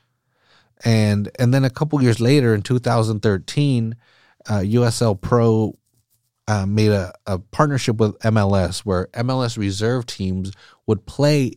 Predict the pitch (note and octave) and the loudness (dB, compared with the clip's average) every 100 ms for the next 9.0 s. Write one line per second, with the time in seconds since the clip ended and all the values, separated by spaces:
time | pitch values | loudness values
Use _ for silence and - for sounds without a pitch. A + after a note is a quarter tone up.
0 | - C#3+ C#3 B2+ A#2 A#2+ A2 - G#2+ - | -2 -2 0 -2 0 2 2 0 -2 -2
1 | A2 G2 G2 A#2+ G#2+ F2+ G2+ - _ _ | 0 0 2 2 2 0 -4 -12 _ _
2 | _ _ _ _ - B2 A2 G#2+ - A#2 | _ _ _ _ -2 2 2 0 -2 0
3 | B2 A#2+ A#2+ A2+ - A#2 A2+ G#2 - - | 2 4 4 2 2 2 2 -4 -4 2
4 | D3 C#3+ B2 A2+ G#2+ G#2+ G#2+ G2 - B2 | 4 4 2 2 2 2 2 0 -2 -2
5 | G#2+ G2+ G2+ - - A2 A2+ A2 A2 G#2 | 0 0 -2 -8 -10 -2 2 2 0 0
6 | G#2+ G#2 G2 F#2+ F#2 - _ - - - | 2 2 2 0 -4 -14 _ -20 -8 0
7 | C3+ A#2 A#2 G#2+ G2+ F#2+ G2+ G2+ G2+ G#2 | 0 2 2 2 2 0 2 2 2 0
8 | G2 - G#2 G2 G2+ G2+ G2+ F2+ D#2+ | -2 -2 -2 0 0 0 0 0 -2